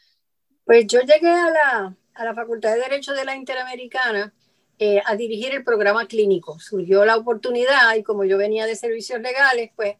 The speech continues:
allí había un programa de servicios legales pequeño que, que era el, el lugar de trabajo de los estudiantes de tercer año. Así que dirigí la clínica por seis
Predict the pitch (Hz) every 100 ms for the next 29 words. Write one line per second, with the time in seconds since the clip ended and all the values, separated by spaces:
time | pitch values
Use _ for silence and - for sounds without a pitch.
0 | - 190 202 233 226 240 311 220 196 226
1 | 220 226 220 220 208 220 214 233 208 214
2 | 208 214 - 233 254 262 240 208 - _
3 | _ _ _ _ 220 220 233 226 208 226
4 | 208 196 - 220 208 214 247 269 269 240
5 | 269 285 247 208 196 196 220 196 202 226
6 | 214 202 226 196 170 160 165 277 277 247
7 | 233 208 247 277 277 302 277 233 240 _
8 | _ _ _ _ _ - 226 208 196 190
9 | 175 - - - 233